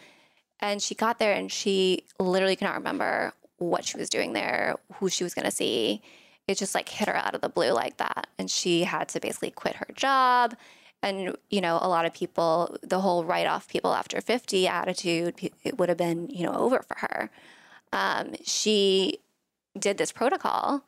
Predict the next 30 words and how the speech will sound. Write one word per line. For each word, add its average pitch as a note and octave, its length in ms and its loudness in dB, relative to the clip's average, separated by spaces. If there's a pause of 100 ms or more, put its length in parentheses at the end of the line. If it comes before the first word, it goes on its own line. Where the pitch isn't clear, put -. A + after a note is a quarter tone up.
(460)
And F#3+ 220 0
when F#3+ 120 2
I F3 140 -2
saw A3 300 2
her, G#3+ 360 0 (460)
you F3+ 100 -2
know, E3+ 200 0 (720)
however F#3 220 0
many F3+ 200 2
years F3+ 180 2
after - 220 -4
she - 120 -6
started A3+ 360 -2
it, - 260 -2
she - 220 0
was A4 300 0
sharp G4+ 300 -2
as E4 140 0
a A#3 140 4
whip. F#3 320 2
She - 180 -2
was A#3+ 180 4
teaching C4 380 2
us, G3+ 420 0 (800)
you A3+ 120 4
know, F#3+ 120 4
all G#3 320 4
the, B3 180 6
all G#3 220 4
this - 400 2